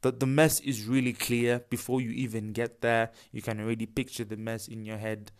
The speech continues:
And when you get there, you are equally not disappointed. You know, I mean, you've <laughs> you find the place is just a total wreck. But they have nice food. You know, they have nice food, but despite that,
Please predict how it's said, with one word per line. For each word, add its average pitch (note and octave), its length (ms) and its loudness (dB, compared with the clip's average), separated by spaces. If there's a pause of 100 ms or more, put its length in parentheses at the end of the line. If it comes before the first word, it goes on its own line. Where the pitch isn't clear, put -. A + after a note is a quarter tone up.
(320)
And A2 140 -6
when G#2+ 120 -4
you G#2+ 100 -4
get A2+ 300 2
there, A#2+ 80 0
you A2+ 340 -6
are A2+ 260 -4
equally B2 520 -4
not B2 320 -6
disappointed. B2+ 920 -4 (580)
You B2 160 -6
know, G#2+ 180 -6
I A2+ 80 -8
mean, A2+ 200 -4
you've - 920 -4
<laughs> - 800 -12
you C3 80 -8
find E3 320 2
the C#3+ 60 4
place C#3 340 2
is A2+ 200 -4
just A#2+ 300 -2
a B2 60 -2
total A#2 320 0
wreck. G#2+ 260 -2
But F3+ 240 2
they F3+ 100 6
have A3 200 2
nice G3 320 -4
food. A#2 320 -6 (1300)
You C3+ 120 -2
know, B2+ 100 -2
they A#2+ 180 0
have D3 260 -4
nice D3 280 -2
food, C3+ 240 -6
but A2+ 260 -2
despite D#3 580 -2
that, C3+ 260 2